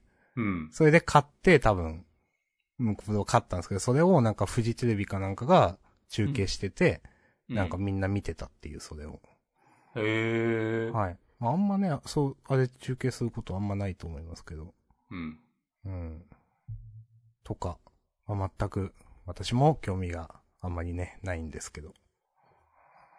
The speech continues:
Speaker 1: うん。
Speaker 2: はい。
Speaker 1: <laughs>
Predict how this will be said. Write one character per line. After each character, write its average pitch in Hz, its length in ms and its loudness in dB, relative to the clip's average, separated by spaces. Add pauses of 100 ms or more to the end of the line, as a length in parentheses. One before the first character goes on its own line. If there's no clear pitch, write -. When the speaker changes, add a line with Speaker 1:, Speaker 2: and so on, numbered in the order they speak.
(200)
Speaker 1:
う 95 40 -12
ん。 90 120 -12
Speaker 2:
は 80 160 -18
い。 - 80 -20 (4000)
Speaker 1:
<laughs> 82 560 -10